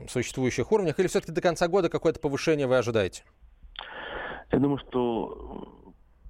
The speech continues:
Speaker 2: э, заявление премьера, оно было у-, должно быть услышано. То есть такими административными мерами точно ситуацию удастся сохранить под контролем,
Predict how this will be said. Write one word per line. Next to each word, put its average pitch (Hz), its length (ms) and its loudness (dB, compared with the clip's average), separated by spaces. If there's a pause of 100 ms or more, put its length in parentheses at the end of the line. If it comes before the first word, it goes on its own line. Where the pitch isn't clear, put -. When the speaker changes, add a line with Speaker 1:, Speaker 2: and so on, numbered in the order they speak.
Speaker 2:
э, - 40 -4 (260)
заявление 117 380 -2
премьера, 110 640 -4 (140)
оно 98 240 -4
было 92 440 -4
у-, - 720 -14
должно 101 280 -4
быть 90 160 -10
услышано. - 560 -4 (220)
То - 100 -10
есть - 100 -14
такими 98 300 -2
административными 95 720 -6
мерами 90 440 -4 (500)
точно 92 440 -6 (800)
ситуацию 104 580 -2
удастся 104 320 -4 (100)
сохранить 98 360 -8
под - 140 -8
контролем, 120 560 -4